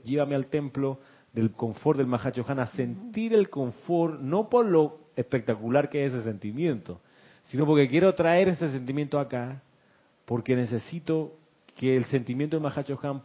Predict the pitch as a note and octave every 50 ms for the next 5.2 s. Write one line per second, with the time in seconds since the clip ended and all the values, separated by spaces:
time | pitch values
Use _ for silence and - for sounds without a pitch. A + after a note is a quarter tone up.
0 | _ - D#3+ D#3+ D#3 E3 D#3 - C3+ C#3 C#3+ C#3+ C#3+ C#3+ C#3 C3 - C3+ A#2+ A#2
1 | A#2+ A#2+ C3 C#3 C#3 C3 C#3 C3+ B2+ B2 A2+ A2 A2 A2 G#2 A2 C3+ D#3 E3 D#3+
2 | D3 D3 D3 D3 D3+ _ _ _ _ - - - - - - F#3+ F#3+ F#3+ F3+ -
3 | D3+ C#3 D#3+ F3 E3+ - - C#3 B2 B2+ D#3 E3 D#3 D3 C3+ A#2+ B2+ A#2 - D#3
4 | D3 - - A#2 A2+ G#2+ G2+ - D3 C#3+ D3 C3 B2 - A#2 G#2 - C#3+ C#3+ -
5 | D#3 D#3+ D#3+